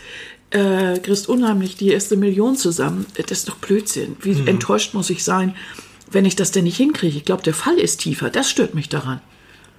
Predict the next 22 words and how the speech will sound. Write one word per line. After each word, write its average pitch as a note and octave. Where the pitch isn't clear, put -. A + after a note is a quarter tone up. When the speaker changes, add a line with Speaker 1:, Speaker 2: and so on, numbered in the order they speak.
Speaker 2:
Und D3
ich D3
mag D3+
nicht, C3
wenn A#2+
sich A2
Menschen, G#2
hm, A#2
als G2+
Guru A2
ausspielen. F#2
Speaker 1:
Na, G3+
nicht G3
Speaker 2:
Ich -
hab D3
Speaker 1:
wirklich, E3
Speaker 2:
da D3+
Speaker 1:
ne? -
Speaker 2:
ein A2+
Problem A2+
mit. F#2+
Ähm, G2+